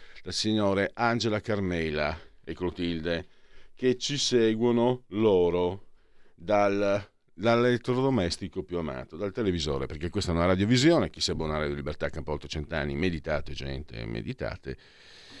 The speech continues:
Il canale è il due cinque due. Naturalmente, eh, è ancora tuttora vigente,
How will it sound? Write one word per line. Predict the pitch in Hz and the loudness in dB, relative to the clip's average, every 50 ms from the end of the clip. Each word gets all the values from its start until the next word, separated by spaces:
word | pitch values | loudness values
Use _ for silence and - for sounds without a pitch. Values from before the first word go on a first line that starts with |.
| - - | -12 -8
Il | - 95 | -6 0
canale | 90 107 104 107 107 113 110 110 | 4 4 6 6 6 6 6 6
è | |
il | 110 113 | 4 4
due | 107 113 110 107 107 107 101 | 6 6 6 8 8 8 6
cinque | - - - - 92 85 85 85 - 90 85 | 6 2 0 2 2 2 2 2 2 2 2
due. | 82 82 82 80 76 73 76 71 69 69 76 - - - - - - - | 2 2 2 2 4 4 4 4 2 2 -2 -6 -10 -14 -12 -12 -6 -4
Naturalmente, | 92 92 - 123 135 135 123 110 104 107 110 - - 113 107 - - - - - - - - - | -2 0 4 6 6 6 6 6 4 2 2 4 4 4 4 2 0 -10 -20 -20 -20 -20 -20 -8
eh, | - 82 87 87 87 85 82 80 80 78 78 76 76 73 76 76 67 65 | -2 2 2 4 4 4 2 2 2 2 2 2 0 0 0 0 -2 -2
è | 78 | -2
ancora | 92 95 - 127 127 123 120 117 110 | -2 0 4 6 6 6 6 4 4
tuttora | - - 110 - 135 143 135 127 | 2 0 2 4 6 6 6 6
vigente, | 127 135 123 101 127 139 139 143 143 143 127 104 104 - _ - 131 127 131 135 131 113 - - | 4 4 4 4 6 6 6 6 6 4 4 0 -4 -14 _ 2 4 6 6 6 4 2 -2 -10